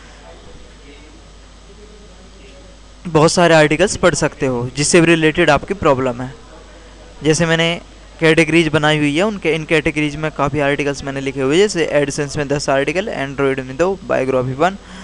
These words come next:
अ, Blogger फ़ोर्टी एट, अ, Blogging two,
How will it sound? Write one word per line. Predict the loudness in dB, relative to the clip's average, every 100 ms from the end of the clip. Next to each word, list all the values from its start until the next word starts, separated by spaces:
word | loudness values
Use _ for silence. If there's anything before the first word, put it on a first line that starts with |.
| -16 -4
अ, | 0 0
Blogger | 2 4 6 4
फ़ोर्टी | 4 4 2 2
एट, | -2 -8 -16 -18 -14 -8
अ, | -4
Blogging | 2 4 2 -4
two, | 0 2 2 0